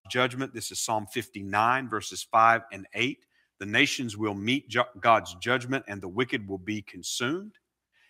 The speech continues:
And a-, after those, um, uh, those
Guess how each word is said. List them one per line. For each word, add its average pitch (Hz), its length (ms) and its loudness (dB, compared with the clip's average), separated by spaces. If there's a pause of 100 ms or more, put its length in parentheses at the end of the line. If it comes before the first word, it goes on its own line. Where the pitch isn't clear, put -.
(140)
And 110 420 0 (160)
a-, 117 180 4
after 151 460 8 (340)
those, 127 680 2
um, 104 500 -2 (680)
uh, 98 260 0 (140)
those 127 560 0